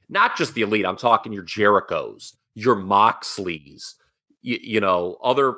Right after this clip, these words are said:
people high in the food chain. If, like, the public, i-, if Punk is on an island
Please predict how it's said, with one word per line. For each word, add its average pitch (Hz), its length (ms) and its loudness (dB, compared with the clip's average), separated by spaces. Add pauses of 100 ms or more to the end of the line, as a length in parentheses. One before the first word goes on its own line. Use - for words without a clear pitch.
(120)
people 123 480 -4
high 113 240 2
in 113 140 -2
the 95 60 -10
food 143 300 -4
chain. 85 300 -8
If, 117 200 -12
like, 107 220 -2 (480)
the 117 120 0
public, 156 460 -2 (100)
i-, 113 160 -6
if 117 200 -8
Punk 196 300 0
is 107 120 -6
on 120 200 2
an 95 60 -4
island 98 560 -2